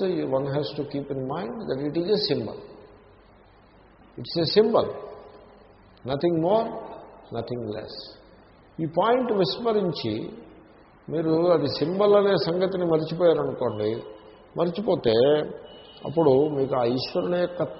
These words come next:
తత్వమును తెలుసుకునే ఛాన్స్ పోతుంది, ప్రాబ్లమ్స్ వస్తాయి. కాబట్టి it's a symbol. దానికి ఆ పేరు మీద, ఆ ప్రతిమ అనే పేరు అలా వచ్చింది. దీనితోటి పోలిక గలదు. యయా ప్రతిమీయతే, దేనితో పోలికను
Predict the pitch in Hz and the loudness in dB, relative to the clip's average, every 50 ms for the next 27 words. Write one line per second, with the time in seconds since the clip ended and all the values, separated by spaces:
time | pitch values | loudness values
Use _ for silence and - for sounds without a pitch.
0 | - - 127 - - - - - 190 202 196 196 196 190 190 180 156 - 175 175 | -4 -4 -4 -4 -6 -10 -6 0 2 2 4 4 2 2 2 0 2 2 2 2
1 | 170 - - 165 165 170 165 165 - - - 143 139 151 - - - - 143 - | 0 -2 -4 -4 -4 -2 0 -2 -2 0 0 0 0 0 -2 -4 -6 -6 -6 -6
2 | 127 120 - 123 113 95 92 - - - - - - - - - - - - - | -6 -6 -6 -8 -12 -12 -14 -18 -20 -20 -20 -20 -20 -20 -20 -20 -20 -20 -20 -20
3 | - - - - - - - 135 139 147 147 143 151 156 147 127 - - 123 - | -20 -20 -20 -20 -20 -14 -6 0 0 2 2 2 0 0 -2 -2 -4 -6 -8 -8
4 | - - - - - - - - - - - - - - - - - - - - | -10 -12 -14 -16 -16 -16 -18 -20 -20 -20 -20 -20 -20 -20 -20 -20 -20 -20 -20 -16
5 | - - 131 175 214 262 240 185 - - 185 165 - - 123 113 110 104 - - | -8 -6 -4 -4 -4 -4 -6 -6 -4 -4 -2 -2 -2 -4 -6 -6 -6 -8 -10 -10
6 | - - - - - - - - - - - _ _ _ - 120 131 147 139 135 | -12 -18 -20 -20 -20 -20 -20 -20 -20 -20 -20 _ _ _ -6 -4 -2 0 2 2
7 | 127 127 127 127 143 151 156 151 156 156 156 156 151 139 - - 123 117 - 143 | 4 4 4 4 2 2 2 2 0 0 0 0 0 -2 -4 -4 -4 -4 -2 -4
8 | 139 143 143 143 139 139 131 120 - 135 147 170 185 170 135 123 117 117 - - | -4 -2 -2 -2 -2 -2 -2 -2 0 0 0 0 0 0 0 0 0 -2 -4 -8
9 | - - - - - 101 101 120 143 156 156 151 143 147 180 190 196 190 233 240 | -12 -14 -12 -12 -10 -6 -2 -2 -2 0 -2 -4 -4 -2 -2 -2 -2 -2 -6 -8
10 | 247 262 - - - - - - - - - - - - 135 151 170 170 170 165 | -10 -12 -14 -18 -20 -20 -20 -20 -20 -20 -20 -18 -4 0 2 4 4 4 4 4
11 | 151 151 180 202 196 190 139 127 127 123 117 104 110 117 123 120 117 107 107 120 | 4 4 2 2 4 4 4 6 6 4 2 2 0 -2 -2 -2 -2 -2 0 2
12 | 135 147 160 175 190 208 208 208 - - 123 123 - - 185 175 160 156 151 143 | 4 6 6 8 6 6 4 2 0 -2 -2 0 0 0 2 2 2 2 2 2
13 | 135 123 113 107 107 - - 113 123 120 107 90 - 113 127 135 - - - 185 | 2 0 0 0 -2 -2 -2 -2 0 0 -2 -2 -4 -4 -4 -4 -4 -4 -2 -2
14 | 185 180 - - 120 120 139 170 175 208 208 208 | -2 -2 0 0 0 0 2 2 2 0 0 2